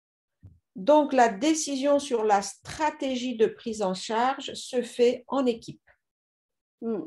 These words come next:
Speaker 2: như vậy là cái việc thảo luận về chiến lược điều trị cho một bệnh nhân ung thư phổi thì phải, ờ, là một cái cuộc thảo luận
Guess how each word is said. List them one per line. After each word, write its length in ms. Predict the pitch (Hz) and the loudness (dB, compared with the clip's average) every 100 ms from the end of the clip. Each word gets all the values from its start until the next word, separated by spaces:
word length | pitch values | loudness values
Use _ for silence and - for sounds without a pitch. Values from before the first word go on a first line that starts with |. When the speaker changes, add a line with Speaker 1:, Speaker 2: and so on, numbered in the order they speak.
| - | -6
Speaker 2:
như 200 | 226 262 | 0 2
vậy 200 | 269 190 | 2 4
là 200 | 208 190 | 2 2
cái 100 | 208 | 0
việc 160 | 220 240 | 0 -2
thảo 180 | - 185 | 0 2
luận 220 | 202 202 | 4 2
về 140 | 180 190 | 0 -6
chiến 180 | - 220 | 0 0
lược 160 | 302 | 0
điều 180 | 220 202 | 2 2
trị 280 | 190 247 - | 2 -4 -4
cho 180 | - 233 | -6 -6
một 80 | 220 | -4
bệnh 120 | 180 | -4
nhân 180 | 196 233 | -2 -2
ung 180 | 214 233 | 0 -2
thư 120 | 240 | -2
phổi 380 | 226 247 196 139 | 0 6 6 4
thì 160 | - 185 - | -4 -6 -4
phải, 280 | 170 120 - _ - | -4 -4 -10 _ -14
ờ, 260 | 170 175 170 - - - | -8 -8 -10 -14 -18 -6
là 160 | 185 | -4
một 80 | 180 | -4
cái 120 | 196 190 | -6 0
cuộc 180 | 247 196 | 2 2
thảo 240 | - 196 160 | -2 -2 0
luận 200 | 185 | 2